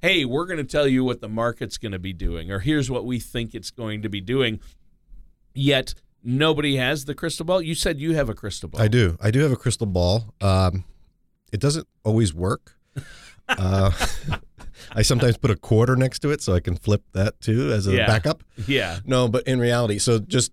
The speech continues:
Speaker 2: so the listeners know, I went to a conference that was, uh, designed for advisors like myself, and these advisors are from all over the country. I know them professionally. They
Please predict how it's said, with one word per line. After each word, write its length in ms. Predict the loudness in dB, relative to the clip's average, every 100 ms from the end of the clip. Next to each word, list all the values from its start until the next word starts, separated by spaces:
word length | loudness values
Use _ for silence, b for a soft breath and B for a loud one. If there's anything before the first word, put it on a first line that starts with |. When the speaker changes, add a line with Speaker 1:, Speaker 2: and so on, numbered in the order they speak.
| _
Speaker 2:
so 160 | 0 2
the 80 |
listeners 440 | 4 2 2 0 2
know, 200 | 2 2
I 100 | 0
went 200 | 0 -2
to 180 | 0 -2
a 60 |
conference 560 | 0 2 2 0 -2 -2
that 300 | -2 -2 -2
was, 340 | -2 -2 -2 -2
uh, 120 | -2
designed 440 | 0 0 0 0
for 140 | 0 -4
advisors 500 | -2 -2 0 -2 -2
like 160 | -4
myself, 480 | -6 -8 -6 -8 -12 -8
and 120 | -4
these 140 | -2
advisors 580 | -2 0 0 -2 -4 -8
are 60 | -10
from 220 | -10 -8
all 220 | -4 -2
over 120 | -2 -6
the 80 | -12
country. 440 | -8 -8 -8 -8
I 140 | -2
know 220 | 2 4 4
them 160 | 2
professionally. 600 | -2 -2 0 0 0 -2 b b b b b
They 420 | 2 4 4 2